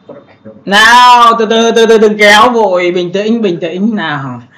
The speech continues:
Chúng ta, mình đã là người làm rất là chậm trong đoạn này rồi thì mọi người kiên nhẫn nha nào. Ctrl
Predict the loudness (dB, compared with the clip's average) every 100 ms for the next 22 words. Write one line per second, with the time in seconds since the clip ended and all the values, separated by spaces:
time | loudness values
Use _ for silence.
0 | _ -20 -20 -6 -2 0 2 2 -2 -6
1 | -4 -2 -2 -4 -4 -4 -4 -4 -4 -4
2 | -4 -4 -4 -4 -4 -6 -6 -8 -8 -8
3 | -8 -8 -8 -8 -8 -6 -6 -2 -2 -4
4 | -4 -4 -2 -2 -4 -8 _ -8 -2 0
5 | 2 0